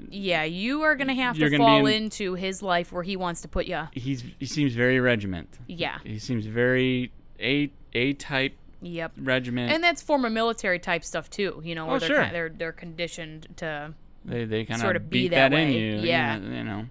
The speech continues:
Speaker 1: And it's like, I don't, I don't, yeah. I, when, when she said that, I'm like, "I'm sorry, do you know that you're with Riley?" <laughs> Like, like, what?
Speaker 2: Uh, yeah, maybe you, maybe you should watch this, <laughs> the first episode first. I don't know.
Speaker 1: Mm-hmm.
Speaker 2: And Violet is tired of Riley constantly bringing up the past,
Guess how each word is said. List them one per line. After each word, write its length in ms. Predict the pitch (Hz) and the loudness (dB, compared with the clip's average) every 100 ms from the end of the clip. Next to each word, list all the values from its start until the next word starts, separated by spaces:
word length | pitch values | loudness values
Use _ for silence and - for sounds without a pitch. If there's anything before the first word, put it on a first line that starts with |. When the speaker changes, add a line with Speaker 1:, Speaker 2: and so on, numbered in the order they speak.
| - | -10
Speaker 1:
And 80 | 180 | -8
it's 120 | 165 | -4
like, 100 | 170 | 0
I 80 | 180 | 0
don't, 200 | 185 180 | 0 -2
I 80 | - | -2
don't, 240 | 202 214 - - | -2 -4 -8 -14
yeah. 280 | 180 160 139 151 | -4 -4 0 0
I, 20 | |
when, 220 | 196 233 | 2 0
when 140 | 247 311 | 0 -2
she 180 | - 349 | -2 -2
said 220 | 269 214 | -2 0
that, 220 | 214 190 | 2 2
I'm 140 | 180 | 2
like, 460 | 180 170 160 - - - - | -2 -4 -6 -8 -16 -16 -14
"I'm 140 | 214 208 | -10 -4
sorry, 180 | 208 180 | 0 0
do 100 | 190 | 0
you 60 | |
know 140 | 254 302 | -2 -2
that 120 | 311 | -2
you're 120 | 285 | -2
with 160 | 277 262 | -4 0
Riley?" 500 | 170 160 220 302 320 | 2 2 0 -4 -6
<laughs> 20 | |
Like, 180 | 220 202 - - | -4 -4 -4 -2
like, 140 | 294 - 415 - | -2 0 -4 0
what? 240 | 302 359 - - - - | 0 0 -2 -10 -18 -10
Speaker 2:
Uh, 440 | 196 131 131 120 117 | -2 2 4 4 2
yeah, 540 | 113 117 127 127 107 | -2 -4 0 2 2
maybe 220 | 107 127 156 | 2 -2 -2
you, 240 | 165 160 - | -4 -6 -10
maybe 280 | - 139 165 | -8 -6 -6
you 60 | 165 | -6
should 180 | 143 135 | -6 -4
watch 240 | 123 123 | -4 -4
this, 320 | 123 113 - - - - | -8 -10 -12 -16 -20 -20
<laughs> 280 | - 127 135 | -14 -10 -4
the 200 | 135 117 | -2 -2
first 240 | 117 120 - | -4 -8 -8
episode 320 | - - - | -14 -14 -14
first. 300 | - - - | -14 -14 -10
I 80 | 196 | -6
don't 100 | 185 | -4
know. 60 | 180 | -4
Speaker 1:
Mm-hmm. 360 | 165 165 - - - - - - - - - - - - - - | -6 -10 -14 -18 -18 -20 -20 -20 -20 -20 -20 -20 -20 -20 -20 -4
Speaker 2:
And 180 | 143 151 | 0 2
Violet 460 | 143 156 175 165 - | 4 4 4 2 2
is 420 | 151 180 180 - | 2 2 0 -4
tired 440 | - 143 139 135 | 0 4 6 4
of 80 | 113 | 2
Riley 320 | 113 120 117 | 0 0 -2
constantly 680 | 110 - 165 190 185 196 190 | -6 -4 -2 -2 -2 -6 -6
bringing 420 | 170 151 147 139 | -2 0 2 2
up 100 | 131 - | 0 -4
the 100 | 120 | -10
past, 600 | - - 87 - - | -8 -8 -10 -12 -16